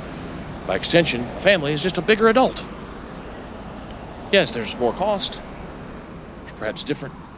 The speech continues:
different arrangement of goods and services to meet the needs of a family or kids. However, at the core, at its core, it's about the same. You let, wrap a little entertainment label.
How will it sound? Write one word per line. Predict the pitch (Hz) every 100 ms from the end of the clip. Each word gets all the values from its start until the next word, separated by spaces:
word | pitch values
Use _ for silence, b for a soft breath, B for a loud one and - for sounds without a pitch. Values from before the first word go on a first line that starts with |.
| -
different | 135 160 143 -
arrangement | 101 180 180 165 170 -
of | 117 113
goods | 139
and | 120
services | 117 175 170 156 165 -
to | 110
meet | 104
the | 104
needs | 135 135
of | 113
a | 104
family | 175 190 190 175 156
or | 107
kids. | - 214 185 - - B B B B -
However, | 190 185 175 185
at |
the | 185
core, | - - 202 190
at | 190
its | 196 -
core, | - 175 180
it's | 170
about | 170 170
the | 165
same. | 185 165 92 - B B B - - -
You | 117
let, | 113 123
wrap | 131 127
a | 139
little | 113 -
entertainment | 170 151 - 170 165 127 113
label. | 131 135